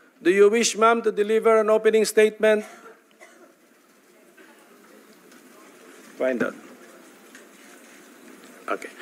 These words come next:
we now proceed to the next person on the list. Senator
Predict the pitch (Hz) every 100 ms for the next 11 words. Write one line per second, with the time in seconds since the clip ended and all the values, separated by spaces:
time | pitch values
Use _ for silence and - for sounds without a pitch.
0 | - - - 131 143 151 - 165 160 147
1 | 147 147 147 139 - - _ - - _
2 | 135 156 - 156 151 147 151 143 143 143
3 | 160 175 175 196 202 208 214 208 202 190